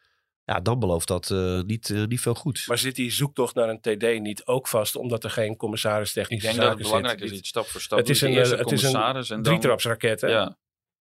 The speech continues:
Speaker 1: Ja, aan de ene kant wel. Eh, ben ik het met je eens. Maar, eh, aan de andere kant zijn er natuurlijk bij Ajax altijd veel meer mensen die zich hier tegenaan bemoeien.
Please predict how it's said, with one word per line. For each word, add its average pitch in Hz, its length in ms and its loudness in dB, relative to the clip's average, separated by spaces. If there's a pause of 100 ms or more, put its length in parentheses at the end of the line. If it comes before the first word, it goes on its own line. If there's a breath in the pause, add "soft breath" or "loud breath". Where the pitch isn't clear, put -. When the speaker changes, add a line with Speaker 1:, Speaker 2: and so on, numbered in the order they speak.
(520 loud breath)
Speaker 1:
Ja, 101 260 2
aan 107 140 2
de 110 100 2
ene 127 140 4
kant 101 200 2
wel. 113 380 2 (400)
Eh, 95 120 -4
ben 98 180 2
ik - 20 0
het 107 140 0
met 101 120 0
je 95 80 2
eens. 113 400 0 (220)
Maar, 98 560 0
eh, 92 300 -2
aan - 140 -4
de - 60 -2
andere 117 280 2
kant 107 300 0
zijn 107 200 4
er 104 80 2
natuurlijk 95 300 0
bij 101 100 2
Ajax 98 220 2
altijd 92 300 -4
veel 113 220 2
meer 98 220 0
mensen 98 400 -2
die 95 100 -2
zich 92 360 -4
hier 101 220 0
tegenaan 95 420 0
bemoeien. 85 500 -4